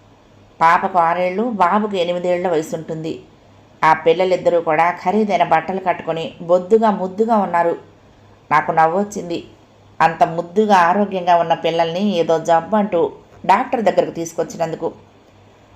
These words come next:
పాలవెల్లి పిల్లలిద్దరినీ పరీక్షించి వాళ్ళ ఆరోగ్యానికి ఏమీ ఢోకా లేదని, మందులేమీ అవసరం లేదని అన్నాడు. కానీ ఆయన ఏవో మందులు రాస్తే కానీ ఊరుకోలేదు. చివరికి పాలవెల్లి "ఈ మందులు వాడండి" అని రెండు మూడు టానిక్‌లు రాసిచ్చాడు.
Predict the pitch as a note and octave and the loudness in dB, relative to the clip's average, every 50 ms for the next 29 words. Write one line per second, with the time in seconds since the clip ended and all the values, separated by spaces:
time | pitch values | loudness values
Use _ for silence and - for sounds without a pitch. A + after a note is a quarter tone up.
0 | - _ _ - D#3 D#3 E3+ F3+ F#3+ F3+ E3+ D#3+ D#3+ F3+ F3+ - F#3 F3 E3+ F#3 | -20 _ _ 2 4 4 4 2 2 0 -2 -2 -2 -4 -6 -4 -4 -2 -2 -2
1 | F#3+ G3 F3+ F3 F#3 G3 G3+ G3+ F#3+ - E3+ E3 E3+ E3 - - - F3+ E3+ - | -2 -2 -4 -2 -2 0 0 -2 -2 2 0 0 0 0 -6 -8 -10 -10 -8 -8
2 | E3+ D#3+ E3+ E3+ E3 E3 D#3+ D3+ D#3 E3+ G3 G3+ F#3+ G3 F#3 F3 E3+ E3+ E3+ F#3 | -6 -4 0 0 0 2 2 0 0 0 -2 -2 0 -2 -2 -2 -2 -4 -2 -2
3 | G#3 G#3+ F#3+ F3 F#3+ F#3+ G3 G#3 G#3 G#3+ G#3+ G3+ F3+ E3+ E3 E3 E3 D#3+ - - | -2 -2 -2 -4 -4 -2 -2 -2 -2 -2 -4 -4 -4 -4 -6 -6 -6 -6 -8 -10
4 | - - _ _ _ _ _ _ - - E3 E3 F#3 G#3+ A3+ - A#3+ A#3 G#3+ G3+ | -14 -20 _ _ _ _ _ _ -8 0 2 2 2 2 0 0 0 0 0 2
5 | G#3+ G3+ E3+ E3+ G3+ G#3+ - A#3 A3+ G#3+ G3+ F#3 F3+ F3+ F#3+ F#3 E3 D#3+ D#3+ E3 | 2 4 4 4 2 0 -2 -4 -2 0 0 0 0 0 -2 -2 -4 -2 -2 -2
6 | D#3+ D#3+ E3 - - - - - _ _ _ _ _ _ _ - _ _ - F#3 | -2 -2 -2 -4 -6 -12 -20 -20 _ _ _ _ _ _ _ -20 _ _ 0 2
7 | F#3+ G#3+ A#3 C4 C4+ B3 G#3+ - - - F3 F3 F3 E3+ E3 E3+ F3+ G#3 A3 G#3 | 2 4 2 2 0 -2 -2 -4 -2 0 2 2 2 2 0 0 0 2 2 2
8 | F#3+ F3+ F3+ G3 G#3+ B3+ B3 A3 G3+ F#3+ F#3 - F#3+ F#3 F#3 F3+ G3 G3+ F3+ F3 | 2 2 0 2 0 0 2 2 0 0 0 -2 -4 0 0 0 0 0 -2 -2
9 | F3 E3+ - F3 E3 E3+ E3 D#3+ E3+ - - - _ _ _ _ _ _ _ _ | -4 -4 -4 -4 -4 -2 -4 -4 -4 -8 -8 -14 _ _ _ _ _ _ _ _
10 | _ _ _ _ - - F3+ F#3 G#3 G#3 G3 G3+ E3+ - - E3 E3 F3 F#3+ G3 | _ _ _ _ -2 2 2 4 4 2 2 -2 -2 0 2 4 4 2 0 0
11 | F#3 F3+ E3+ F#3 G#3 G#3 F#3 F3 E3 E3 F3 F#3+ G#3 A#3 A#3 G#3+ F#3+ F3 E3+ F3 | -2 -4 -2 0 -2 0 -2 -2 0 0 2 2 2 0 0 2 2 2 2 0
12 | E3+ E3+ E3+ F3+ F3 E3 D#3+ E3 E3 - - - - F#3 F#3 F#3 G3 F#3+ F#3+ F#3 | -4 -6 -4 -2 -2 -2 -2 -4 -8 -8 -10 -8 0 2 2 2 2 0 0 -2
13 | F#3 F#3 G3 F#3+ A#3 B3+ B3 B3+ A#3 G#3 F#3+ E3+ E3+ - E3+ E3 - - E3+ E3 | 0 0 2 2 2 -2 -4 -4 -2 0 0 0 0 -2 -6 -10 -4 -4 -2 -2
14 | E3+ E3 | -2 -4